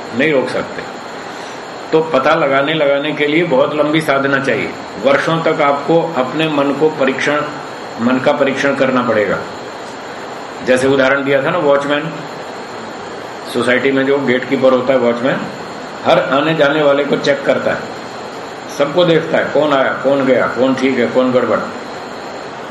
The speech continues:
ऐसे वॉचमैन की तरह आपको सारा दिन चेक करना पड़ेगा, मन में कौन कौन से विचार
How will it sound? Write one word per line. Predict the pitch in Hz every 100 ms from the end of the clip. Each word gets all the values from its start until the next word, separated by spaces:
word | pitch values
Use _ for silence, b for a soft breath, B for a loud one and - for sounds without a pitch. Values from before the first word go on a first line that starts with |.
| - - - 131
ऐसे | 131 156
वॉचमैन | 135 139 135 151 156
की | 156
तरह | 156 143
आपको | 139 - 160 156
सारा | - 127 143
दिन | 143 151 -
चेक | 143 139
करना | 135 135 123
पड़ेगा, | 113 104 101 107 - 110
मन | 127 139
में | 139
कौन | 139 139 135
कौन | 147
से | 147
विचार | 143 131 135 135